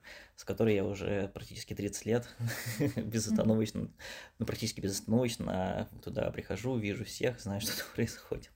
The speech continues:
Speaker 2: Мгм.
Speaker 1: Вот, поэтому да. А, собственно говоря, попал я туда, если не ошибаюсь, мне было лет восемь или девять, даже скорее девять. А, попал я в подготовишки. Соответственно, мы шли, потому что бабуля говорила, что у меня спина не очень-то, м,
Speaker 2: Мгм.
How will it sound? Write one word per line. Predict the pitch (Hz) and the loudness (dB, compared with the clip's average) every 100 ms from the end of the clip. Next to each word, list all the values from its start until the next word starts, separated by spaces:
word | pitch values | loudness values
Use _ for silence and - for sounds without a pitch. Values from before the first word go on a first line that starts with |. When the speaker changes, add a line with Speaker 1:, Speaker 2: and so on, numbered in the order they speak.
| - | -2
Speaker 2:
Мгм. | 214 196 196 - - | 0 0 -6 -10 -6
Speaker 1:
Вот, | 92 - | -4 2
поэтому | - 123 127 | 4 4 4
да. | 120 110 - - - - - - | 6 6 4 -6 -14 -14 -12 4
А, | 110 110 110 110 110 101 - | 8 10 10 10 8 6 0
собственно | - 135 - 123 | -4 -2 0 2
говоря, | 120 | 2
попал | 113 120 117 | 4 6 6
я | |
туда, | 110 113 | 6 2
если | 110 107 | 4 0
не | |
ошибаюсь, | 107 107 107 | 0 2 2
мне | 101 | 2
было | 104 | 4
лет | 98 95 104 | 2 2 2
восемь | 101 92 | 2 0
или | 92 | -2
девять, | 98 160 170 - - _ _ _ _ - - | 2 2 2 -2 -10 _ _ _ _ -10 -2
даже | 107 | -2
скорее | 107 101 | 0 -2
девять. | 98 139 147 - - - - - | 0 0 0 -2 -14 -20 -20 -8
А, | - 101 98 95 | 0 2 2 2
попал | 104 - 117 | 2 6 8
я | 101 | 6
в | |
подготовишки. | - - - 110 175 - - - - _ _ _ - | 2 -4 0 2 0 -2 -6 -6 -12 _ _ _ -14
Соответственно, | - 120 123 120 | 0 4 6 6
мы | 113 | 6
шли, | - | 4
потому | - 110 107 | -2 -2 -4
что | - | -4
бабуля | - 107 104 | -2 0 0
говорила, | 113 101 110 | 0 0 0
что | - - | -2 -4
у | |
меня | 104 - - | -2 -2 -4
спина | - - 156 - - _ | -2 2 2 0 -16 _
не | 127 120 | 0 4
очень-то, | 117 113 110 120 | 4 4 0 -2
м, | 117 113 | -2 2
Speaker 2:
Мгм. | 107 107 - | 0 0 -6